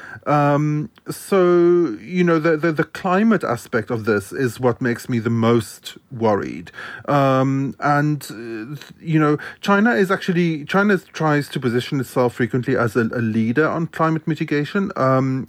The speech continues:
and it has done a lot of, of really good stuff on climate mitigation. It, um, it's a leader, um, in the world in, in the implementation of solar energy, for example.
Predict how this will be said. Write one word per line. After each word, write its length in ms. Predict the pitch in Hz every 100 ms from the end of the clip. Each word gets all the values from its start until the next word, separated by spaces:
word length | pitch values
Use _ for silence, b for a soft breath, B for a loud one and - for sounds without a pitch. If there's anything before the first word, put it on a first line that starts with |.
| -
and 120 | 160
it 120 | 139
has 180 | 175 196
done 180 | 160 131
a 40 |
lot 340 | 117 123 139
of, 240 | 117 - - -
of 260 | 120 107
really 240 | 117 135 113
good 200 | 117 101
stuff 320 | - 139 -
on 160 | 107
climate 280 | - 120 117
mitigation. 600 | 107 92 104 98 - 95
It, 200 | 107 101 - B B B
um, 240 | 143 139
it's 160 | 151 -
a 60 | 135
leader, 760 | 123 135 139 143 135 131 104 -
um, 380 | 127 120 123 -
in 140 | 139
the 60 | 123
world 380 | 123 156 123
in, 140 | 113 117
in 140 | 120
the 40 | 117
implementation 640 | 113 117 107 123 107 117
of 80 | 101
solar 380 | - 127 113 107
energy, 340 | 107 95 98
for 160 | - 95
example. 480 | - - - -